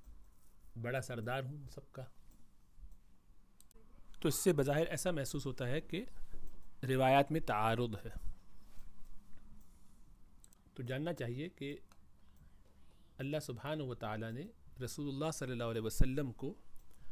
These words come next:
یہ بات بالکل ابتدا میں نہ بتائی کہ آپ تمام انبیاء سے افضلیت رکھتے ہیں، بلکہ ابتداً تو یہی بات تھی کہ آپ ایک مرحلے سے گزر رہے تھے، لوگوں کی تربیت کر رہے تھے،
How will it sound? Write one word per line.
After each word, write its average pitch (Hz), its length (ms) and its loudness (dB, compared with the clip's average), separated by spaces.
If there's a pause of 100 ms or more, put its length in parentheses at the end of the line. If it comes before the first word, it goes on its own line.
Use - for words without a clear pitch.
(400)
یہ 123 160 0
بات 143 220 4
بالکل 147 400 2
ابتدا 151 400 2
میں 151 200 2 (260)
نہ 139 160 -2
بتائی 127 460 0 (320)
کہ - 180 -4
آپ 135 360 -2
تمام 135 420 -2
انبیاء 117 360 -2
سے 135 220 -4 (1160)
افضلیت 120 500 0
رکھتے 120 280 -8
ہیں، 135 60 -6
بلکہ 127 260 -4
ابتداً 143 640 0 (480)
تو 131 100 -4
یہی 135 220 4
بات 139 280 2
تھی 196 140 8 (520)
کہ - 120 -4
آپ 147 280 2 (1120)
ایک 135 140 0
مرحلے 135 340 4
سے 151 140 -2
گزر 143 260 -2
رہے 143 200 -2
تھے، 147 220 -6
لوگوں 120 300 -2
کی 127 100 -4
تربیت 123 420 -2
کر 135 140 -2
رہے 135 240 -2
تھے، 135 180 -6